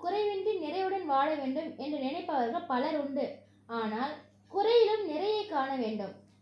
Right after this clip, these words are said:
நம்முடைய குறையை பலவீனமாக நினைக்காமல், அதையும் ஏற்க கற்றுக்கொள்ள வேண்டும் என்பதே இதன் பொருளாகும். சோசின். எப்போதுமே ஏதேனும்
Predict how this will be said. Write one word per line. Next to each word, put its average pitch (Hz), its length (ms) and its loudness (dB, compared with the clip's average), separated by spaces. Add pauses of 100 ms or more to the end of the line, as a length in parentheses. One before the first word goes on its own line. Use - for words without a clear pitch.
நம்முடைய 381 560 0
குறையை 440 420 4
பலவீனமாக 349 760 4
நினைக்காமல், 285 720 -2
அதையும் 381 540 2
ஏற்க 302 640 -2
கற்றுக்கொள்ள 277 560 0
வேண்டும் 214 320 0 (120)
என்பதே 262 460 0
இதன் 311 260 -4
பொருளாகும். 240 600 0 (600)
சோசின். 359 640 0 (380)
எப்போதுமே 381 640 6
ஏதேனும் 403 480 2